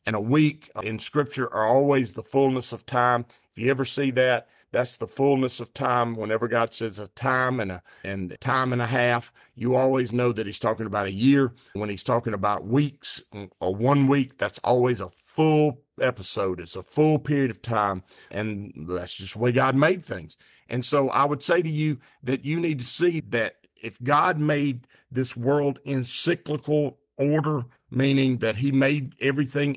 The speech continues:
in a week's period of time, then your life ought to mirror that cyclical lifestyle. And so you go, "What do you mean, Pastor?" This is what I mean. I mean that obviously Monday's the, Monday for us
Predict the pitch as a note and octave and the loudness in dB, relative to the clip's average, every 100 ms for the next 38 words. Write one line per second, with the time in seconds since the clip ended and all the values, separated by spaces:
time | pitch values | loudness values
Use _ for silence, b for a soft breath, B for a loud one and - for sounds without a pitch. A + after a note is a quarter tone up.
0 | - A#2 G#2+ B2+ C#3+ - - - C#3+ C3 | -2 -2 0 0 0 -2 -8 -4 -2 -2
1 | A#2+ D3+ D3 C#3+ B B B A#2+ C#3+ C3+ | -2 0 2 0 B B B 0 2 0
2 | B2 B2+ D#3 D3+ D3 F3+ D#3 - C#3 D3 | -2 -2 2 2 2 2 -2 -2 0 0
3 | - D3+ C3+ C3+ C#3 D3+ F#3+ F#3+ D3 B2+ | 0 -2 -2 2 4 6 6 4 2 -2
4 | C3+ - - E3 - C#3+ B2+ C3 B2+ A#2 | -4 -2 0 0 -2 -8 -2 0 0 -2
5 | b b b b _ - C#3 D3 - - | b b b b _ -2 0 0 -4 -4
6 | G#2 F2+ E2+ - b b b A2 A2+ G#2+ | -4 -6 -12 -20 b b b -4 -4 -4
7 | C3 B2+ A#2+ A#2+ A#2 D#3 D#3 C#3+ C#3+ C#3 | -2 0 0 0 2 0 0 0 0 -2
8 | A#2+ A2 - C3 F#3+ - C3+ G#2 G2 F2 | -4 -4 -4 -4 -4 -2 -2 -2 -6 -12
9 | B B B C3 D3 D3 A#2+ b - C3 | B B B -2 0 0 -4 b -2 2
10 | A#2+ A2 _ - B2 C3+ C#3+ - C3+ C3 | 2 0 _ 0 0 2 -2 0 0 2
11 | C#3+ C#3+ C#3+ A#2+ B2 - A#2+ C3+ C#3 - | 2 2 0 -2 -4 -2 0 0 0 0
12 | B2+ C3 C3 - | 2 2 2 -4